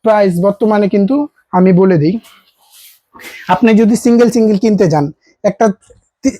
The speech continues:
ছাব্বিশ সিএম যদি সসপ্যান কিনতে যান normally তিন হাজার টাকা নি-, নিবে, এবং চব্বিশ সিএম একটা কড়াই নিলে আপনি দুই হাজার টাকা নিবে। ঠিক আছে? আর একটা যদি ফ্রাই প্যান কিনেন পনেরোশো টাকা, একটা মিল প্যান কিনেন বারোশো টাকা,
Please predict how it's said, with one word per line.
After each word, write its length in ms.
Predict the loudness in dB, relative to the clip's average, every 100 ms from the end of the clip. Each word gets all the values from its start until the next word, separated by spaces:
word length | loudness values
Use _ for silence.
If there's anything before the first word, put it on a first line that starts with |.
| -6
ছাব্বিশ 260 | 0 2 2
সিএম 180 | 2 0 2
যদি 140 | 0 0 0
সসপ্যান 300 | -2 0 0 0
কিনতে 180 | 0 2
যান 100 | 2 2
normally 360 | 2 2 2 0
তিন 100 | 0 0
হাজার 180 | 0 0
টাকা 120 | -2 0
নি-, 140 | -2 -6 _ _ _ _
নিবে, 300 | 0 2 0 -2 -8 _ _ _
এবং 180 | 0 2 2
চব্বিশ 220 | 2 0
সিএম 140 | 2 0
একটা 120 | 0 0
কড়াই 180 | 2 2 2
নিলে 140 | 2 2
আপনি 120 | 0 2
দুই 80 | 2
হাজার 160 | 2 0 0
টাকা 140 | 0 0
নিবে। 180 | -2 -8 _ _ _ _ _ _ _ _ _
ঠিক 120 | 0
আছে? 200 | 0 0 0
আর 120 | 0
একটা 180 | 0 0 -2 -4 -4
যদি 180 | -2 0
ফ্রাই 180 | 0 0
প্যান 160 | 0 0
কিনেন 240 | 0 0
পনেরোশো 420 | 0 0 2 0 -2
টাকা, 240 | -2 -4 -12 _ _ _ _ _ _ _ _ _ _ _ _ _
একটা 200 | -4 0
মিল 220 | 2 2 0
প্যান 140 | 0
কিনেন 240 | 2 2 2
বারোশো 360 | 2 2 0 -2
টাকা, 240 | -2 -4